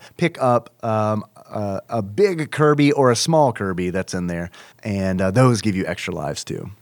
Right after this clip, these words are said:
They're gi-, they really do give you a lot of opportunity to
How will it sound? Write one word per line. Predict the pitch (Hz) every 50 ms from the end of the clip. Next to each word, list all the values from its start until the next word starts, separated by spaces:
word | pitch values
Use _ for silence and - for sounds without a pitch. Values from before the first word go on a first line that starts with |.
| _ _ _ _ _ _ _ - - - - 127
They're | 156 170
gi-, | 170 185 226
they | - 151 160 165
really | 202 240 240 175
do | 147 151 147
give | 131 131 117 110
you | 107 101
a | 101
lot | 101 107 113
of | 107 101 - -
opportunity | 110 107 104 - 95 - - - - 127 123 117 101 85 92 90 90
to | - - - 95 87 87 87 87 85 80 80